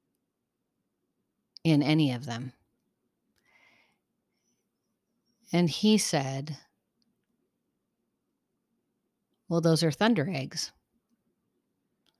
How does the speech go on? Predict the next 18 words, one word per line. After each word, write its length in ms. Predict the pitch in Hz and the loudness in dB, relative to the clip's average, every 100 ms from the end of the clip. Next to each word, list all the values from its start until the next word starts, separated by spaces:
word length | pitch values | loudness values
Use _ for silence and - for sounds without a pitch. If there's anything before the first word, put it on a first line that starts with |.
| _ _ _ _ _ _ _ - | _ _ _ _ _ _ _ -10
And 160 | 190 151 | -2 0
I 80 | |
said, 180 | 151 165 | 0 0
"Well, 400 | 160 160 160 151 151 - _ _ _ 214 | 2 2 2 -2 -10 -20 _ _ _ -10
uh, 360 | 165 147 143 143 151 123 _ _ _ _ _ _ _ _ _ - | -4 -2 -4 -6 -10 -16 _ _ _ _ _ _ _ _ _ -8
what's 220 | 151 - | -6 -4
a 40 | |
thunder 340 | 156 220 226 147 | 0 2 2 0
egg?" 280 | 123 127 - _ _ _ _ _ _ _ _ _ _ _ _ _ _ _ _ _ _ | -2 -6 -14 _ _ _ _ _ _ _ _ _ _ _ _ _ _ _ _ _ _
He 100 | 170 | -6
said, 160 | 156 139 | -4 -4
"Well, 140 | 131 | -2
some 240 | - 180 | 2 4
of 80 | 151 | 4
them 180 | 139 123 | 0 -6
are 60 | 131 | -8
dinosaur 560 | 127 127 127 - - | -8 -4 -4 -4 -8
eggs," 420 | 87 - - - | -10 -12 -10 -10